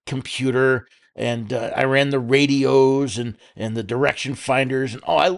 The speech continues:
it was, it was cool. And especially for a sixteen-year-old boy, it was just, like, awesome. I could figure out where we were, I could figure out where we wanted to be, and I could figure out the best way to get there.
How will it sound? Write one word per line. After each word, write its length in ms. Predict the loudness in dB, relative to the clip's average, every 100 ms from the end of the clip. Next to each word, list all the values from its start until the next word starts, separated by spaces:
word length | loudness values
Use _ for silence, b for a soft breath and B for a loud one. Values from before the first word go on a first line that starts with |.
| -4
it 80 |
was, 240 | 0 0 0
it 60 |
was 160 | -6 -6
cool. 480 | -8 -2 2 2 0 B
And 80 | -2
especially 420 | 0 0 0 -2
for 120 | -6
a 60 | -6
sixteen-year-old 640 | -6 -6 -6 -4 -2 -2
boy, 240 | 2 2 2
it 80 |
was 100 | 0
just, 140 | -6 -6
like, 200 | -8 -8 B B B _ _ _
awesome. 460 | 0 0 -4 -10 -20 _ _ _ _ _ _ _ _ _ _ _ _ -4
I 60 |
could 160 | -2 -2
figure 340 | -2 0 2
out 80 | 2
where 160 | 2 -2
we 120 | -2
were, 400 | 2 4 2 0 b b _ _
I 100 | -4
could 180 | -4 -4
figure 340 | -2 -2 2 4
out 300 | 4 2 -2
where 160 | -2
we 80 | 0
wanted 260 | 0 -2 -2
to 80 |
be, 400 | 0 0 2 -2 b b
and 100 | -10
I 60 | -10
could 120 | -8
figure 260 | -4 0
out 160 | 0 -2
the 40 |
best 300 | -2 -2 -2
way 100 | -4
to 80 | -8
get 320 | 0 0 0
there. 340 | 0 2 2